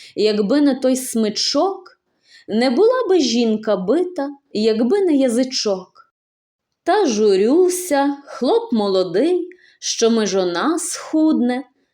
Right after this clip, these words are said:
доки зварить дещо їсти, то уже полуднє. Ой, нікому так недобре, як мені самому.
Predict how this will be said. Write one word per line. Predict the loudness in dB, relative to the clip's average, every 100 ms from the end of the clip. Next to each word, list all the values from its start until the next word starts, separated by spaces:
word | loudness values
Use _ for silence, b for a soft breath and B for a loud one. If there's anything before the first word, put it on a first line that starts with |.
| _
доки | -2 0 2 0 -2 -2
зварить | 0 0 0 0 0 0 -2
дещо | -2 -2 -2 -4 0 0
їсти, | 0 0 0 -2 -8 -6 -6 -8 _ _ _
то | 0 2
уже | 2 0 -2
полуднє. | 0 0 2 0 -4 -10 -14 -20 _ _ b b b b b -2
Ой, | 2 4 4
нікому | 4 2 0 0 0 0
так | 0 -2 -2
недобре, | -2 0 0 2 0 0 -2
як | 0 0 0
мені | 0 2 0
самому. | -2 -4 -2 0 0 0 0 -4